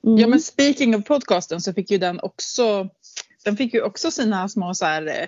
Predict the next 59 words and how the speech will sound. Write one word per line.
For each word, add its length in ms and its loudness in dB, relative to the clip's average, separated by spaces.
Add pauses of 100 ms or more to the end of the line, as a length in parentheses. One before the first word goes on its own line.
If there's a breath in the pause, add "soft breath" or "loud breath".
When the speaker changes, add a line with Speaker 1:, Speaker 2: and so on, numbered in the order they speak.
(460 soft breath)
Speaker 2:
eh, 380 -8 (380)
liksom 640 -2
spådomar. 720 2 (100)
Och, 340 -2
eh, 220 2
Speaker 1:
Ja. 180 -2
Speaker 2:
och 100 4
där 140 4
kändes 340 2
det 60 -2
ju 40 2
som 160 -6
att 100 -8
det 80 -4
var 220 4
väldigt 320 -2
tydligt. 280 -2
Det 120 2
som 180 -4
både 240 0
du 200 0
och 80 -2
jag 100 -2
hade 180 -6
pratat 380 -6
jättemycket 680 -6
om 100 -4
hela 140 -4
hösten, 680 0 (360 loud breath)
det 140 4
var 80 2
ju 60 0
Speaker 1:
Ja. 60 0
Speaker 2:
exakt 380 -6
det 80 -2
Peter 280 -4
och 180 -2
Amy 180 -6
sa. 360 0
Och 80 0
det 80 2
är 100 2
ju 120 -2
det 140 -2
du 140 -4
säger 240 -4
nu, 260 -2
att 160 -8
vi 160 -2
båda 340 -2
Speaker 1:
Mm. 140 -2
Speaker 2:
är 40 -4
liksom 320 -4
lite 800 2
nära 480 -2
typ 280 -8
utmattning, 720 -8
utbrändhet, 680 0
liksom. 420 -4